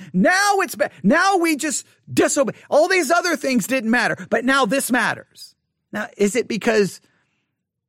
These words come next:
we, we found a loophole, or is it because now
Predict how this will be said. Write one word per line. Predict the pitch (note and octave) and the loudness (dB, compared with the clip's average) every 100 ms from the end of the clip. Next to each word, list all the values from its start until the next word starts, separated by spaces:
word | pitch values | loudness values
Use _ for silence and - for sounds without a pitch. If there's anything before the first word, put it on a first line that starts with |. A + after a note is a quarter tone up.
| _ _ _ _ _ _ _ _ - | _ _ _ _ _ _ _ _ -8
we, | F#3 G#3 G3+ F#3+ F3 _ _ _ _ | -4 -2 -2 -2 -6 _ _ _ _
we | C#3+ D#3+ E3+ | -8 -6 -4
found | - G3 G3 | -2 -2 0
a | E3+ | 0
loophole, | D#3 F3+ C#4 C#4+ D#4 F4 F#4 F4 _ _ | 0 2 2 2 2 2 -2 -4 _ _
or | E3+ | -4
is | F#3 | -2
it | F#3+ | -2
because | F#3 A3+ F3 | -2 -2 -2
now | G3+ G3+ F#3 | -2 0 -2